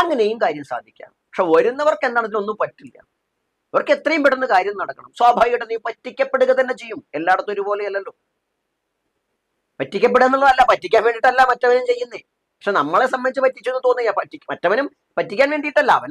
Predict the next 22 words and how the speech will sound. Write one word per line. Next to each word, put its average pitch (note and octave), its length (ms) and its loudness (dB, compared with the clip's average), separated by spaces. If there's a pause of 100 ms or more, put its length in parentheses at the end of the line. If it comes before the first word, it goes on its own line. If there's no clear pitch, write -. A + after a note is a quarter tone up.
അറിയുന്ന D#4+ 380 2
കാര്യം C#4+ 240 4
അവൻ B3+ 100 -2 (120)
പറഞ്ഞു, G#3+ 240 0
അവന്റെ G#3+ 200 -4
പരിഹാരം F#3+ 400 0
അവൻ F#3 160 -2
പറഞ്ഞു, E3+ 240 -4 (760)
അത് F#3+ 160 4
അവൻ G#3 200 2
ചെയ്യിച്ചു. F3 340 -8 (260)
അതിന് B3+ 280 -8
റിസൾട്ട് D4+ 380 -2 (400)
ആ G#3+ 40 4 (100)
ഒരു A#3+ 100 -4 (180)
ശക്തിയാണ് G3 500 -4
നൽകേണ്ടത്. - 420 -14
അതുകൊണ്ട് - 880 -14
തന്ത്രം A3 480 2
എന്ന് D4 200 -4
പറഞ്ഞു C4 220 0
കഴിഞ്ഞാൽ C4 200 -6